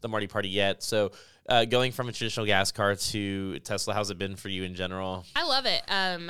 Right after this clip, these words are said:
Speaker 2: I got my Tesla in December of twenty twenty, so I've had it almost a year now. I have the Model Y.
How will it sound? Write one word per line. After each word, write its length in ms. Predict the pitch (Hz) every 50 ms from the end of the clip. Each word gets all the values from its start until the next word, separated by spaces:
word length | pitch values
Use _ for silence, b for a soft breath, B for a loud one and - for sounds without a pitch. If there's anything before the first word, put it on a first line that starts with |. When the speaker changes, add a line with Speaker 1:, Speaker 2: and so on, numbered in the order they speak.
| - -
Speaker 2:
I 320 | - 175 175 175 180 180 180
got 160 | 196 185 -
my 120 | 208 190
Tesla 380 | 185 202 185 180 - 190 185 - -
in 160 | - 180 175
December 460 | 175 175 170 - 180 175 175 175 180 175
of 240 | - 175 170 -
twenty 260 | - - 180 165 160 160
twenty, 300 | - - 151 151 190 240
so 160 | - - 190
I've 80 | 170
had 120 | 170 160 165
it 80 | 160
almost 280 | 165 160 165 160 - -
a 40 | 165
year 140 | 160 160 160
now. 440 | 160 160 156 156 156 160 156 - -
I 120 | - 165 160
have 200 | 160 160 156 160
the 100 | 165 160
Model 320 | 160 156 151 151 151 147
Y. 580 | 147 147 147 151 151 151 147 143 143 143 113 -